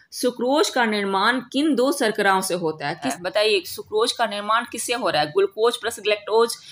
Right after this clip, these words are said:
Speaker 1: ग्लूकोज और फ्रुक्टोज, ग्लूकोज और लैक्टोज और ग्लूकोज और ग्लूकोज, किससे हो रहा है सुक्रोज का निर्माण? सुक्रोज किन दो शर्कराओं से मिलकर बना है? तो ग्लूकोज और फ्रुक्टोज। इसका ऑप्शन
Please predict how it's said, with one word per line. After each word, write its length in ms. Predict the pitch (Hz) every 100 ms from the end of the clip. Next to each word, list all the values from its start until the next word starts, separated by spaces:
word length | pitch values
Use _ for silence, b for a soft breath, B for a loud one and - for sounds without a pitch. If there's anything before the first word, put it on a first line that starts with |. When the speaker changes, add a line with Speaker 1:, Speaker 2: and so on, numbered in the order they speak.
| B
Speaker 1:
ग्लूकोज 420 | 165 208 - 233 240 -
और 100 | 220
फ्रुक्टोज, 520 | 220 208 - 240 240
ग्लूकोज 440 | 175 202 220 233
और 160 | 226 208
लैक्टोज 380 | 208 208 233 226
और 140 | 185
ग्लूकोज 380 | 202 - 208 139
और 340 | - 214 302
ग्लूकोज, 380 | 185 180 185 151
किससे 260 | 240 226 226
हो 160 | 196
रहा 120 | 143 135
है 120 | - B B
सुक्रोज 400 | - 208 214 208
का 140 | - 214
निर्माण? 380 | 220 226 262 381 _ B B -
सुक्रोज 420 | 226 233 240 262
किन 240 | 254 254
दो 140 | 247 285
शर्कराओं 480 | 240 226 220 226
से 160 | 269 226
मिलकर 260 | 214 202 196
बना 280 | 175 151
है? 260 | 170 143 147 B B B -
तो 200 | 196 226
ग्लूकोज 640 | - 202 202 208 226 285 285 -
और 200 | 175 214
फ्रुक्टोज। 720 | - 196 165 - 170 147 151 -
इसका 260 | 185 -
ऑप्शन 520 | 180 185 - 254 285